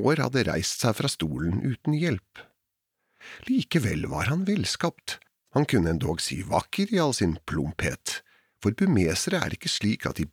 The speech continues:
buler ut og blir dvaske som en hvit mann. De blir fete på symmetrisk vis,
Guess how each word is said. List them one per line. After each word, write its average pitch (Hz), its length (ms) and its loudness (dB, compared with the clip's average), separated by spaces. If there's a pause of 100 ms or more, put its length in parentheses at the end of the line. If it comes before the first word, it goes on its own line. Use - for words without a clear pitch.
buler 113 440 0
ut 101 280 0
og - 100 -6
blir 78 140 -4
dvaske 117 520 0
som 123 160 2
en 131 160 2
hvit 220 280 -2
mann. 127 240 -4 (460)
De 175 180 0
blir 120 240 4
fete - 440 2
på 95 120 0
symmetrisk 85 800 0
vis, - 340 -2